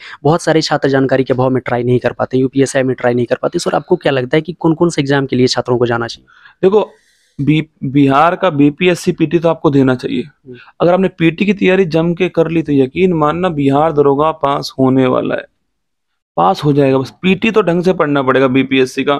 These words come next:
Speaker 2: बीपीएससी का पीटी पढ़ लो, सारी नींव मजबूत हो जाएगी आपके। एसएससी का कोई भी एग्जाम, क्योंकि एसएससी सीजीएल का जो एग्जाम है, पहले उसमें इंग्लिश का बहुत बड़ा रोल था, अब वो कम कर दिया है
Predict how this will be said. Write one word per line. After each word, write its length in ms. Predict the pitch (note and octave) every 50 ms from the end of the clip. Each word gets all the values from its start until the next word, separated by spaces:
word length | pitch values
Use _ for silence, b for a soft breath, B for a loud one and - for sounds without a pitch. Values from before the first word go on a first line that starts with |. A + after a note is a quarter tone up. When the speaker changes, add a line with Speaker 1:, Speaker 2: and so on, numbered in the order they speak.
| B B B B B B B
Speaker 2:
बीपीएससी 480 | - D3+ E3 D#3+ F#3+ G3 F#3 F3+ - F#3+
का 100 | F3 F#3
पीटी 360 | F3+ - E3+ E3 D#3 - F3
पढ़ 260 | E3+ - - D#3 D#3+
लो, 160 | D#3+ E3 F3 E3+
सारी 280 | - - D3+ D#3 D#3 D#3
नींव 200 | D3+ D#3 D#3 D3+
मजबूत 380 | D3+ C#3+ C3+ C3+ D3 C#3+ B2
हो 100 | C#3+ C#3
जाएगी 240 | C#3 C#3+ D3 C#3+ C#3+
आपके। 280 | C#3+ C3+ C#3 - D3 D3 D#3 E3 - B B B B B B -
एसएससी 340 | C#3 - - D3 - - D#3
का 80 | E3
कोई 280 | D3 - - D#3 D#3 E3
भी 100 | D#3 D#3+
एग्जाम, 300 | D3+ C#3+ C3 B2+ C#3 C3+
क्योंकि 180 | C3+ C#3 - C3+
एसएससी 280 | C#3+ C3 E3 E3 D#3
सीजीएल 400 | C#3 - - D3 C#3+ C3 E3 E3+
का 100 | F3 F3+
जो 100 | D#3+ E3+
एग्जाम 280 | D#3+ C#3+ C#3 D3+ D#3 E3
है, 60 | E3+
पहले 280 | - - D3 D3 E3 F3+
उसमें 460 | F3 D#3 - E3 E3 E3+ F#3 G3+ G3 b b b b b b b b b b -
इंग्लिश 280 | - D3 D#3 E3 F3 E3+
का 140 | - F3+ E3+
बहुत 160 | D#3+ E3 D#3
बड़ा 160 | D3 D#3 D#3
रोल 260 | D3+ C#3+ C3+ C3+ C3+
था, 360 | C3 C3+ C3 - B2+ - _ _ -
अब 100 | D#3 D3
वो 140 | C#3+ D#3+ F3
कम 300 | E3+ - E3+ E3+ E3+ E3
कर 180 | C#3 D#3 C#3 C3+
दिया 220 | B2 B2+ B2+ B2+
है 140 | B2 C#3